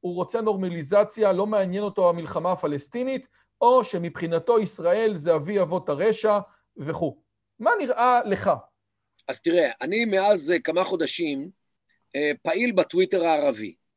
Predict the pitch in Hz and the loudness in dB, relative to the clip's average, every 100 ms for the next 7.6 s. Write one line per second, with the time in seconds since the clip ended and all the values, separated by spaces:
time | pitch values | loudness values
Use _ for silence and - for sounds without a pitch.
0 | _ _ _ _ _ - 226 254 226 240 | _ _ _ _ _ -8 -4 0 4 2
1 | 214 190 208 185 175 190 208 180 - 185 | 2 -6 -8 -6 -4 -2 0 -2 -4 -4
2 | 151 127 - 185 147 147 165 151 139 117 | -4 -2 2 2 2 -4 -2 0 -2 -2
3 | 120 - _ _ _ _ _ 220 240 285 | -6 -14 _ _ _ _ _ -4 2 6
4 | 277 220 - - 139 - 190 254 240 202 | 6 4 -4 -8 -6 -4 0 2 2 -2
5 | 127 - 123 127 175 208 180 160 160 143 | -6 -12 -12 -6 0 0 0 -4 -4 -4
6 | 139 135 113 95 95 _ _ _ _ _ | -6 -4 -6 -8 -16 _ _ _ _ _
7 | _ _ - 120 175 | _ _ -8 0 0